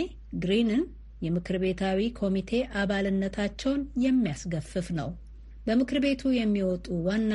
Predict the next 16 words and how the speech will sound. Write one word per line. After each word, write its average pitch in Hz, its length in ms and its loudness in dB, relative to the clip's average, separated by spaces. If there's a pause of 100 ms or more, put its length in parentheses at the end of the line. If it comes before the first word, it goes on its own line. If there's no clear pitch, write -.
ዋና 190 280 2 (120)
ውሳኔዎች 190 760 0 (160)
በምልአተ 202 720 0
ጉባኤ 190 380 0 (160)
ድምፅ 214 300 -2
እንዲሰጥባቸው 175 1000 -4
ከመመራታቸው 175 1040 -2
በፊት 214 360 -2 (180)
በሚመለከታቸው 220 1160 2
ኮሚቴዎች 190 640 0
ለክርክር 202 640 -2
የሚቀርቡ 180 540 0 (100)
በመሆኑ 208 460 2 (340)
የኮሚቴ 180 600 -2
አባልነት 202 720 0 (240)
ትልቅ 277 400 0